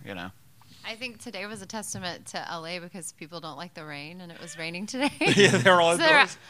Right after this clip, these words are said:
Speaker 2: I, they're not like me who loves it, but I'm not from here, but, like, people don't like to go out in the rain, so it wasn't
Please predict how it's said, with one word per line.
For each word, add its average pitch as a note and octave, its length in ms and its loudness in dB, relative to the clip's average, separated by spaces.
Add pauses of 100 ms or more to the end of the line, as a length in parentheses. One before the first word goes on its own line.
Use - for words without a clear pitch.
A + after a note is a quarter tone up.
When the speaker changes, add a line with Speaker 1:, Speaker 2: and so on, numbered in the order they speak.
(120)
Speaker 2:
I, A#3+ 140 6
they're B3 180 -2
not A3+ 160 2
like G#3+ 160 -2
me F#3+ 300 -4
who F3+ 180 -6 (100)
loves F3 320 -2
it, D#3+ 220 -6 (100)
but D#3+ 240 -2
I'm F3+ 160 -2
not D#3+ 160 -4
from F#3 200 -2
here, F3+ 160 -2
but, D#3 180 -2
like, E3+ 100 -6
people F#3+ 220 -4
don't F3 240 -2
like D#3+ 220 -2
to D#3+ 160 -6
go D#3+ 160 -2
out D#3 160 2
in - 40 -10
the D3+ 100 -8
rain, E3 300 -4
so D3+ 200 -8
it - 60 -14 (120)
wasn't F3 420 -6